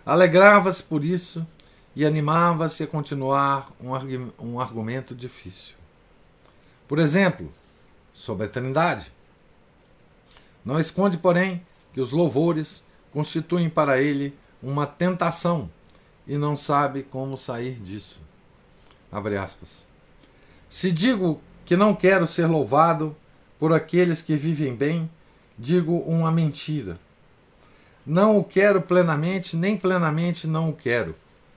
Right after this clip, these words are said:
Não o quero plenamente para incorrer no perigo dos louvores humanos.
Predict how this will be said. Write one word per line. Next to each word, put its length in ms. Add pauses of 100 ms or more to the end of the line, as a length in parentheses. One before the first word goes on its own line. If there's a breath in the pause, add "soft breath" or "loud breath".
(680 soft breath)
Não 220
o 60
quero 380
plenamente 720
para 260
incorrer 520 (340 soft breath)
no 100
perigo 400
dos 200
louvores 460
humanos. 640